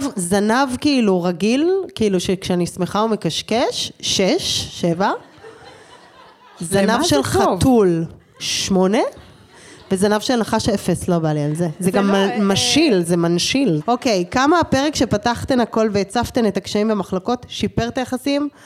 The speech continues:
Speaker 1: או ניהול הפודקאסט? אה,
Speaker 2: זה
Speaker 1: בסוגריים.
Speaker 2: גם אתן?
Speaker 1: בסוגריים, צריך לרשום שם, סימן שאלה, בסוגריים, מישל. <laughs> מישל שלנו.
Speaker 2: <laughs>
Speaker 1: אה,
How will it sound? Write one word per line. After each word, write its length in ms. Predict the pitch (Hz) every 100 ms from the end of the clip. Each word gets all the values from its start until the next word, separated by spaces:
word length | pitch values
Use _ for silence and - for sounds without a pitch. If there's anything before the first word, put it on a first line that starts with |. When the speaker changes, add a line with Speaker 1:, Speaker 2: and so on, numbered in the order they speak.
| - - - _ -
Speaker 1:
או 220 | 220 233
ניהול 440 | 220 202 196 233 214
הפודקאסט? 800 | - 208 202 170 156 - - _ - - - _ _ _ -
אה, 60 | 175
Speaker 2:
זה 140 | 165 202
Speaker 1:
בסוגריים. 200 | 202 202
Speaker 2:
גם 40 |
אתן? 220 | 285 359 403 370
Speaker 1:
בסוגריים, 580 | 208 233 254 247 233 175 170 -
צריך 320 | - 190 202 285
לרשום 380 | 269 262 196
שם, 280 | 175 196 233 392
סימן 300 | - 185 170
שאלה, 260 | 175 185 262
בסוגריים, 500 | 185 185 175 180 202 190 _ _
מישל. 400 | 180 160 180 156 131 185
<laughs> 100 | 202
מישל 340 | 185 285 269
שלנו. 420 | 269 247 196 190 180 339 381 453
Speaker 2:
<laughs> 260 | 453 370
Speaker 1:
אה, 220 | 254 240